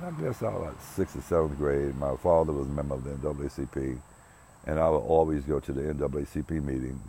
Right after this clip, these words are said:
with my father. And, you know, there was never a lot of folks in the community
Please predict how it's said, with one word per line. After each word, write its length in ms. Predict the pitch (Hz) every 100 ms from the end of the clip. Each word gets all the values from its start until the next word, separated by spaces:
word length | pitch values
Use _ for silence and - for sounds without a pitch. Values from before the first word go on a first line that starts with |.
| 57
with 100 | 64 64
my 100 | 60
father. 480 | - 67 65 62 64 - - - - - - - - - - _ - - _ - -
And, 220 | 85 85
you 80 | 90
know, 240 | 85 80
there 160 | 87 98
was 180 | 76 67
never 880 | 73 82 82 69 69 67 65 64 62 - - _ _ _ _ _ _ _ _ _ -
a 60 | 67
lot 260 | 73 78
of 100 | 76
folks 320 | - 69 65
in 80 | 69
the 100 | 65
community 840 | 62 67 71 69 64 - 55 55